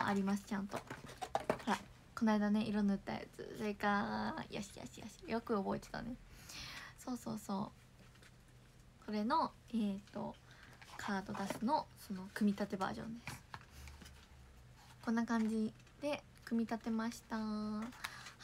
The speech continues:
い、丸まりました。ということで、次。この今作ったものに、歯車を差し込みましたそうです。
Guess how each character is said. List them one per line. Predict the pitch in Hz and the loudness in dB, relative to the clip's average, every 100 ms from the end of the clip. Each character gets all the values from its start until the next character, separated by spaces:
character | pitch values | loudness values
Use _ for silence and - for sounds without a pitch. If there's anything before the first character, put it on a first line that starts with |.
| 220 | 2
い、 | 220 | 4
丸 | 214 196 | 2 4
ま | 208 208 | 4 4
り | 208 | 4
ま | 202 | 2
し | 208 | 0
た。 | - 233 - - - - - - - | -2 0 0 0 -4 -4 -4 -4 2
と | 247 | 4
い | |
う | 240 | 4
こ | |
と | 233 | 2
で、 | 220 202 - - - | 2 0 -2 -14 -4
次。 | - 202 196 - - - - - - - - - - - - - - - - - - - - - - - - - - - - - - - - - - - - - - - - | 2 2 0 -4 -14 -14 -14 -14 -8 -6 -6 -10 -18 -16 -14 -12 -12 -12 -12 -10 -10 -10 -12 -12 -14 -12 -10 -10 -12 -10 -10 -12 -14 -10 -10 -10 -6 -8 -8 -16 -12 -8 -2
こ | 277 | 4
の | 285 285 | 6 6
今 | 311 226 - | 6 6 4
作 | - 226 | -4 -4
っ | - - | -4 0
た | 214 214 196 202 - - | 4 6 6 4 0 6
も | 214 | 8
の | 214 | 10
に、 | 208 220 233 214 202 - - - - - - | 8 8 8 8 6 2 -6 -12 -14 -18 -4
歯 | - 233 | 4 8
車 | 320 381 370 254 - - - - - | 8 8 8 6 4 -2 -14 -20 0
を | - 220 214 - - | 8 10 10 6 -2
差 | - 214 | 0 0
し | - | 6
込 | 233 | 8
み | 220 | 10
ま | 208 214 | 10 6
し | - | 2
た | 220 | -4
そ | 202 - | -4 -4
う | |
で | |
す。 | - | -4